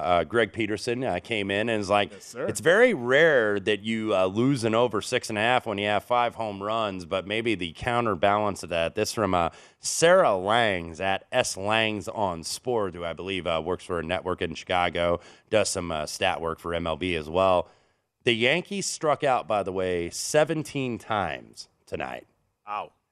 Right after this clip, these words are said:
Speaker 1: The Astros only struck out twice. The fifteen strikeout differential between the two teams is the largest in a game in all of postseason history in Major League Baseball.
Speaker 2: That's crazy.
Speaker 1: The previous record, by the way,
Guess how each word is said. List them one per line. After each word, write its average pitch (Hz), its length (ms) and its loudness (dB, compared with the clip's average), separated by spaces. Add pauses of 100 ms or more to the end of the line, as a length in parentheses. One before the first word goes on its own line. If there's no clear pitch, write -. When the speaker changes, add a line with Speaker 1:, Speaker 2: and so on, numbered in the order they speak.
(140)
Speaker 1:
The 123 140 2
Astros 139 640 2
only 120 260 -2
struck 120 340 -2
out 98 220 0
twice. - 680 -4 (640)
The 131 80 4
fifteen 196 580 0
strikeout 156 640 2
differential 123 580 0
between 110 420 -2
the 101 60 -2
two 127 260 -4
teams 101 520 -6 (320)
is 123 220 -2
the 110 160 -4
largest 127 640 2
in 135 160 0
a 120 60 -2
game 101 540 0
in 104 200 -8
all 113 220 4
of 117 120 -2
postseason 107 760 -2
history 82 580 -6 (380)
in 113 240 0
Major 104 320 0
League 95 240 -2
Baseball. 85 640 -2 (180)
Speaker 2:
That's 120 260 -10
crazy. 76 380 -20
Speaker 1:
The 123 140 2
previous 190 560 2
record, 107 360 2
by 92 200 2
the 85 100 -6
way, 80 440 -2